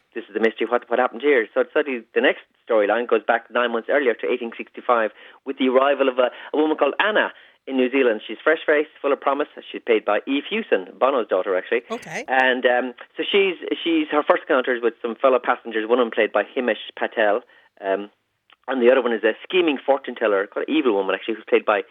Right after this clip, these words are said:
Speaker 1: Eva Green.
Speaker 2: Oh,
Speaker 1: Uh, and
Speaker 2: from
Speaker 1: Eva
Speaker 2: Bond.
Speaker 1: Green's character, yeah, it's a great cast, actually. Eva Green has, uh, has designs on this young,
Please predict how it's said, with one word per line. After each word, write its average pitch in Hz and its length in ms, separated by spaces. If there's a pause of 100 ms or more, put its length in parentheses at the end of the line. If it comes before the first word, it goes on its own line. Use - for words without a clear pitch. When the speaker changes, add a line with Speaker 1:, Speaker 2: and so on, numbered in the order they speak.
(380)
Speaker 1:
Eva 123 220
Green. 117 460 (400)
Speaker 2:
Oh, - 80
Speaker 1:
Uh, - 160
and 123 120
Speaker 2:
from - 20
Speaker 1:
Eva 147 140
Speaker 2:
Bond. 170 120
Speaker 1:
Green's 147 240
character, 117 380
yeah, 135 280
it's 113 80
a - 40
great 175 160
cast, 139 260
actually. 101 300 (180)
Eva 160 160
Green 151 280
has, 127 160
uh, 120 160
has 117 160
designs 127 500
on 110 100
this 107 180
young, 117 220